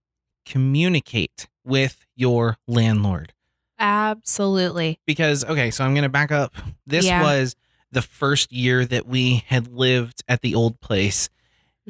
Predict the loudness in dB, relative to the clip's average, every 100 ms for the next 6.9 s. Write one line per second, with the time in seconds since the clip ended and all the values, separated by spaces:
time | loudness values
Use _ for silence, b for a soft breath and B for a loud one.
0 | -12 0 2 2 0 -4 -6 -2 -2 0
1 | -2 -2 -2 -2 -4 -4 -6 -8 -14 _
2 | _ 0 0 -2 _ -12 -8 -6 -4 -6
3 | b b b b -6 -2 0 0 0 -2
4 | -6 -6 -4 -4 -6 -2 -2 -2 -14 -20
5 | _ 0 0 0 -6 -14 _ _ -6 -6
6 | -6 -10 -6 0 2 2 0 0 -4